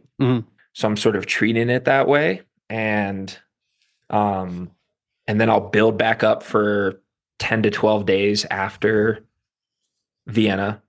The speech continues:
Speaker 2: and then have a steep taper into, um, D C, but that only works. That, that only works if,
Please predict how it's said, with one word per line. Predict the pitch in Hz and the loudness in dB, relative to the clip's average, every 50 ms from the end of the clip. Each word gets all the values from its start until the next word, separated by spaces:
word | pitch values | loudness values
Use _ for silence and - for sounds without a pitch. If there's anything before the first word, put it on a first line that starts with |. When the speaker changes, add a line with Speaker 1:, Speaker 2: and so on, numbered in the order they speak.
| _ _ _ _ | _ _ _ _
Speaker 2:
and | - 104 | -8 -4
then | 104 101 | -4 -2
have | 101 104 101 95 | -2 -2 -2 -2
a | 92 | 0
steep | - - - - - - - 107 98 - - - _ _ _ _ _ _ _ _ _ _ _ _ _ _ _ _ _ _ - | 0 0 0 0 0 0 0 0 0 0 -4 -10 _ _ _ _ _ _ _ _ _ _ _ _ _ _ _ _ _ _ -6
taper | - 107 85 82 - - 87 87 - 110 - - | -4 -4 -4 -2 -2 -2 -2 -2 -4 -8 -8 -8
into, | - 98 92 90 85 - - - 90 - - - - - _ _ - - - - - - _ _ _ _ _ _ _ _ _ _ _ - | -6 -6 -6 -6 -8 -8 -8 -8 -8 -8 -8 -10 -12 -14 _ _ -20 -20 -20 -20 -20 -20 _ _ _ _ _ _ _ _ _ _ _ -14
um, | - - - - - - - - - - - - | -10 -8 -8 -8 -10 -12 -14 -14 -16 -16 -14 -8
D | 104 117 113 107 | -4 -2 0 0
C, | 98 - - 120 | 2 2 2 2
but | 101 - - | 2 2 2
that | 107 104 107 | 2 4 4
only | 120 127 143 139 | 4 4 6 4
works. | 127 123 151 143 117 107 - - | 4 4 4 4 2 0 -2 -4
That, | - - 120 117 120 107 | 0 2 2 2 4 4
that | 113 120 127 - - | 4 4 2 2 2
only | 117 120 127 131 123 | 2 2 4 4 2
works | 113 113 120 113 107 104 - - | 4 4 4 2 2 -2 -4 -2
if, | 120 113 104 - | -2 -2 -2 -4